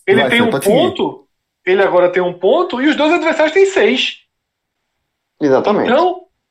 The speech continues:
Speaker 1: interfere nele e interfere nos dois adversários. O Bahia e o Vasco vão poder fazer o jogo ideal.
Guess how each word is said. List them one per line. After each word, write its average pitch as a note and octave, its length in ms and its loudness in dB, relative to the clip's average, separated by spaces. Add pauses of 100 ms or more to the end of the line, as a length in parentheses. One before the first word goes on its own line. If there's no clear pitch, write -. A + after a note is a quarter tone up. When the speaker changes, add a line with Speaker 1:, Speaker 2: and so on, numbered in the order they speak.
(160)
Speaker 1:
interfere B3 720 -2
nele A3 680 2 (1000)
e C#4 60 -6
interfere B3+ 560 -2
nos C4+ 160 -4
dois F#3+ 160 2
adversários. B3 760 -4 (960)
O G3+ 80 -2
Bahia A3+ 400 2
e E4+ 60 2
o F4 100 2
Vasco G3 340 0
vão C#4 140 -2
poder B3+ 220 -2
fazer F#3 760 -2 (480)
o C4 160 -2
jogo A#3 680 0 (380)
ideal. G#3 680 0